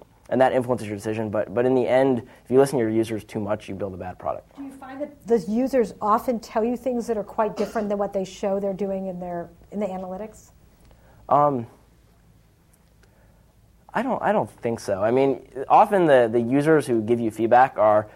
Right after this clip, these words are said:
Speaker 1: the most vocal users, and usually the most vocal users are not your typical users. Um, so you have to really be really careful about who you're listening to. I mean, you can easily get in the trap of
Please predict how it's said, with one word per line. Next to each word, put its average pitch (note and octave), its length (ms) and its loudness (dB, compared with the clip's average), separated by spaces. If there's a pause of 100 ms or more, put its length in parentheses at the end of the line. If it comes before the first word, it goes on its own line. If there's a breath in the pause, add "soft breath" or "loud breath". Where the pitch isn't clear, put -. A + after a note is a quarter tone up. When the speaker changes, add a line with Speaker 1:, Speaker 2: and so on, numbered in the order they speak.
(240 loud breath)
Speaker 1:
the A2+ 80 0
most A#2 240 4
vocal B2+ 380 2
users, D#3+ 360 2
and B2 100 2
usually C#3 200 4
the C3 40 2
most A#2 140 4
vocal A#2+ 300 2
users C#3 260 2
are A#2 80 2
not A#2 160 2
your F#2 120 -6
typical B2+ 340 0
users. D3 380 -2 (400 soft breath)
Um, G#2 480 2 (200)
so - 140 2
you - 0 -
have F3+ 80 2
to F3+ 60 4
really D3 120 6
be C3 120 4
really C3 180 6
careful A2 320 0
about G2+ 240 -2
who A2+ 80 -8
you're G#2+ 100 0
listening G2+ 300 -4
to. G#2 80 -4
I G2+ 40 0
mean, A#2+ 320 -2
you D3 120 0
can D3 160 2
easily B2+ 420 2
get A2+ 200 2
in A2+ 80 -4
the G#2+ 40 -2
trap A2 360 2
of G#2 180 -4